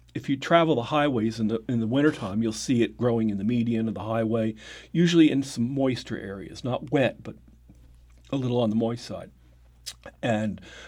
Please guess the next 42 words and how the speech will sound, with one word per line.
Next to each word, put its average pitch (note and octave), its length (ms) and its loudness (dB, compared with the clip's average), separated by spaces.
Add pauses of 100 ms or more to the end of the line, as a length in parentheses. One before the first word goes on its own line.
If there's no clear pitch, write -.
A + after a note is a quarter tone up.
(280)
that C#3 320 4
gi-, C#3 260 2
has A#2 220 -6
a A2+ 60 2
nice B2 280 0
fragrance. A2 640 -4
The - 100 -8
butterflies A2+ 720 -2
do A2 300 0
go G#2+ 260 -2
after G#2 400 -2
it - 120 -6
in G#2+ 120 -4
a G#2 80 -6
few A2+ 380 -2
odd G#2 240 0
wa-, G#2+ 320 -2
balls G#2 320 -4
that A2+ 100 -4
are G2+ 160 -2
around, G#2 400 0 (300)
and D3+ 120 6
it'll F3 180 10
bloom B2+ 260 2
until A2+ 280 -2
early G#2 360 -2
April. - 440 -12 (680)
So B2+ 240 -2
it's A#2+ 180 -8
very G#2+ 300 -4
nice. G2+ 380 -10
It C3+ 200 -2
is C3+ 180 4
considered B2+ 540 -4
poisonous, G#2+ 580 0
so G2 240 -6
if G2 140 -14
you G#2 120 -4
have A#2 300 -8
pets, - 580 -8 (480)
you B2 80 -6
know, G#2+ 240 -2